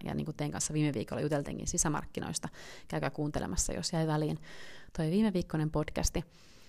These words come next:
Sitten vihreä teknologia, ekologinen siirtymä edelleen erittäin tärkeänä pysyy agendalla, mm, Espanjan kaudella myös. No, Espanja halusi nostaa sitten sosiaalisen ja taloudellisen oikeudenmukaisuuden myös, ja se, Espanja haluaa, että se näkyy tuossa rahoituskehyskaudessa.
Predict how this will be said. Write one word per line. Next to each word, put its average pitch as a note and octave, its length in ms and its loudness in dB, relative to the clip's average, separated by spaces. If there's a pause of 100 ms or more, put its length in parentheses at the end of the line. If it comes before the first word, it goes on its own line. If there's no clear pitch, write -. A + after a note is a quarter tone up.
(200)
Sitten - 280 6
vihreä F#3 240 10
teknologia, D#3 540 4
ekologinen D#3 480 2
siirtymä D#3+ 500 2 (300)
edelleen D3 540 2 (120)
erittäin D#3 520 2
tärkeänä D#3 460 -2
pysyy D2 320 0
agendalla, D#2+ 500 -2 (280)
mm, D#3+ 140 -4 (100)
Espanjan D#3 420 0
kaudella C#3+ 320 0
myös. D3 360 0 (480)
No, F3+ 60 0
Espanja F#3+ 280 6
halusi E3+ 200 6
nostaa D#3+ 260 2
sitten D3+ 240 2
sosiaalisen D3+ 480 4
ja C#3+ 60 2
taloudellisen C#3+ 580 4 (200)
oikeudenmukaisuuden D#3 880 8 (1000)
myös, G3+ 340 10
ja D#3+ 80 2
se, D#3 160 4 (300)
Espanja D#3 320 4
haluaa, D3+ 220 6
että - 80 0
se D3+ 60 2
näkyy C#3+ 280 0
tuossa - 160 -4
rahoituskehyskaudessa. D#3+ 960 4